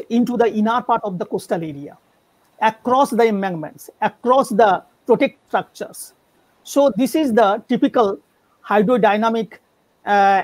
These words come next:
activity that will take place in the Sundarban area, and that's why, that's why recently we have actually observed that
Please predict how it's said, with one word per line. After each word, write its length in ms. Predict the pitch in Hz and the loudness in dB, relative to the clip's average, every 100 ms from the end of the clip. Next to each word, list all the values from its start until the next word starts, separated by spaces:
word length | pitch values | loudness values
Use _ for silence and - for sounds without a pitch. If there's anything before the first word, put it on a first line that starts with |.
| - | -2
activity 680 | 208 - 254 240 247 165 - _ _ _ 185 | -4 0 2 2 0 -6 -8 _ _ _ -6
that 360 | 160 214 247 | -2 -2 -2
will 160 | 233 196 | -6 -2
take 320 | 208 208 - | -2 -4 -2
place 340 | 240 196 - - | 2 2 -2 -10
in 120 | 214 | -6
the 80 | 208 | -4
Sundarban 600 | 202 208 202 247 247 240 | -4 -4 0 2 2 0
area, 380 | 214 190 160 - - | 0 -2 -6 -8 -10
and 240 | 202 208 170 | -6 -4 -2
that's 300 | 202 233 - | -4 -4 0
why, 340 | 254 254 139 117 _ _ _ - | 4 4 0 -10 _ _ _ -6
that's 300 | 190 196 - | -6 -4 -2
why 320 | 240 277 285 | 2 2 0
recently 600 | 196 175 254 277 294 302 | -6 -4 -2 -2 -2 -2
we 220 | 233 208 | -2 -2
have 220 | 185 190 _ _ _ _ _ - | -2 -4 _ _ _ _ _ -8
actually 300 | - 233 220 | -4 -2 0
observed 500 | 180 156 247 214 170 | 0 2 2 2 -2
that 260 | 151 - | -6 -8